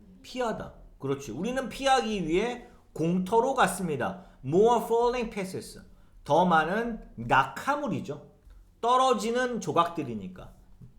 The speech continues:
더 많은 낙하물을 피하기 위해 공터로 갔습니다.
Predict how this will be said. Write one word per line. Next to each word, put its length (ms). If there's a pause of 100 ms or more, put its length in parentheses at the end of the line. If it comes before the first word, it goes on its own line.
(240)
더 120
많은 380
낙하물을 1200
피하기 640
위해 460 (360)
공터로 1160
갔습니다. 800